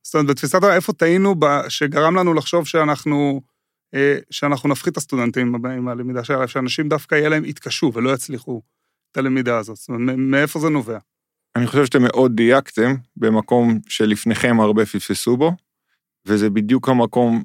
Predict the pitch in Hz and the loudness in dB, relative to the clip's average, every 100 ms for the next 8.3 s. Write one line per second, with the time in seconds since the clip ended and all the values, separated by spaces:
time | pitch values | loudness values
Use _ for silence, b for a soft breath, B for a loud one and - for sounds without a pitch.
0 | - - 113 104 110 107 117 113 110 113 | -8 -4 0 2 2 4 4 4 4 4
1 | 117 113 107 104 104 104 - 117 113 113 | 2 2 2 2 2 0 -2 0 2 2
2 | 117 104 110 113 107 101 - 104 - 104 | 0 -2 -2 0 -2 -4 -2 -2 0 2
3 | 120 - - 110 104 110 110 120 110 104 | 0 0 -2 0 2 0 2 2 2 2
4 | 107 - 107 104 110 104 104 104 101 113 | -2 0 0 2 2 2 2 2 4 4
5 | 107 104 107 98 104 98 - 98 - - | 4 2 2 2 0 0 -2 -4 -4 -4
6 | 120 101 101 117 - 107 117 107 123 107 | 0 2 0 -2 0 0 2 4 4 2
7 | - 113 107 107 - 101 98 101 101 95 | 0 2 2 2 0 -2 0 0 0 2
8 | 110 127 151 | 0 0 -2